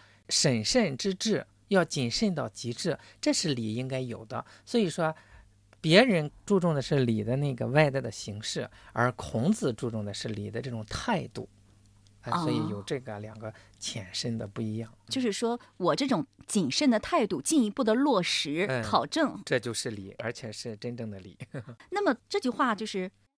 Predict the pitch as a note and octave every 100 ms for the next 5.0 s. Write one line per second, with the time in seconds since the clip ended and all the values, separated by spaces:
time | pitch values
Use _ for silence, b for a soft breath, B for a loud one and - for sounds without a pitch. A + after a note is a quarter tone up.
0 | _ G4+ C4+ G#3 A3+ F3+ C#3+ G#2 - -
1 | - E4+ C#4 G#3 G#3+ F3+ F3 B3+ D#3 F#3
2 | G3+ A3+ A3+ B B B _ - C4+ E3+
3 | E4 - D#4+ - G3 D3 D#2+ E3+ - D3+
4 | G3+ C#4 C#4+ C#4+ - - - A3+ G3